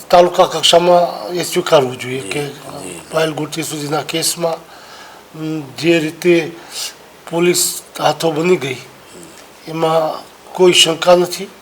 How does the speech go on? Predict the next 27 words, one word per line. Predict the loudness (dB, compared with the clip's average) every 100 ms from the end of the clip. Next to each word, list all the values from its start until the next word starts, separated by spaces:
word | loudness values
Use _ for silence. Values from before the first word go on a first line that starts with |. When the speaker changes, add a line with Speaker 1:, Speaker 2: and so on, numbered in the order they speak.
| -18 -12 -12 -12 -2
Speaker 1:
પણ | 6 6
સરકાર | 6 4 4 6 6 8
એમાં | 8 4
નથી. | 0 -8 -4
સરકારે | 0 0 6 8 10
નિયમસરના | 8 8 8 6 2 6 4
પગલાઓ | 4 2 6 6 4
લીધા | -2 2 2
છે. | 2 -6 -12 -20 -20 -20 -20 -20 -18 -16 -16 -18 -14 0
જે | 2
ભૂલ | 2 -2 2 4
હતી | 4 4 2
એની | 2
સામે | 2 2 0
ઇન્કવાયરી | -6 2 2 4
મૂકી | 0 -2 -4
છે. | -2
એટલે | -4 -6 -16 -16 -18 -16 -8 -8
ભૂપેન્દ્રભાઈની | -6 -8 2 2 4 4 4 2 0
સરકાર | -4 -2 4 4
હોય | 4
કે | -2 -2
હર્ષભાઈ | -2 -2 -4 -4
સંઘવી | -4 -6 -4
વિભાગ | -6 -8 -6 2 4 2
સંભાળતા | 0 4 4 4
હોય, | -6 -6